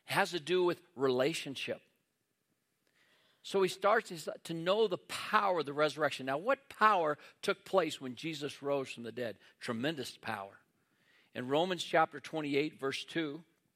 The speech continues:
the Bible says there, "Behold, a severe earthquake had occurred, for the angel of the Lord descended from heaven and came and rolled away the stone and sat upon it. And his appearance was like lightning, and his clothing as white as snow. And the guard shook for fear of him and became like dead men."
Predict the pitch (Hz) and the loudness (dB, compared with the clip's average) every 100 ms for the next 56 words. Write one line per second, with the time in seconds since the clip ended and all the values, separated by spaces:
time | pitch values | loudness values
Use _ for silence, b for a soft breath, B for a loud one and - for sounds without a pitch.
0 | _ _ _ _ _ _ _ _ _ _ | _ _ _ _ _ _ _ _ _ _
1 | _ _ _ _ 117 135 151 156 170 147 | _ _ _ _ 0 4 4 2 -6 -2
2 | 156 165 156 143 180 156 - 117 160 190 | 2 2 2 -2 -2 -4 -8 -2 0 0
3 | 175 196 - 131 - 127 120 - 127 160 | 0 -2 -2 -4 -2 -2 -4 -2 0 0
4 | 170 139 127 131 175 165 143 143 160 127 | -2 -6 -4 -4 -6 -8 -4 -2 -2 -6
5 | - 160 170 143 120 139 165 123 - 147 | -6 -8 -6 -6 -2 -2 -2 -6 -6 -6
6 | 165 117 117 135 180 180 160 160 - - | -6 -8 -4 0 0 0 -2 -2 -8 -6
7 | 131 131 - 147 151 135 120 113 107 _ | -6 -6 -4 0 0 -2 -10 -10 -14 _
8 | b b b b b 131 131 - 160 180 | b b b b b -6 -6 -4 0 2
9 | 190 180 156 139 123 120 123 139 180 185 | 0 -4 -4 0 0 2 0 0 -2 -8
10 | 185 131 117 - 147 151 156 170 139 110 | -6 -8 -8 -10 -2 -2 -2 -4 -8 -10
11 | 117 143 151 135 - - 135 139 160 - | -2 0 0 -2 -8 -10 -6 -4 -6 -8
12 | B B B 120 113 123 147 165 160 - | B B B -6 -4 0 2 2 0 -6
13 | 175 - 135 - 160 147 117 113 117 113 | -8 -4 -6 -4 -2 0 -2 -6 -12 -12
14 | 120 - 139 147 135 117 104 101 127 131 | -12 -8 -8 -4 -4 -4 -8 -6 -4 -4
15 | 120 104 | -10 -14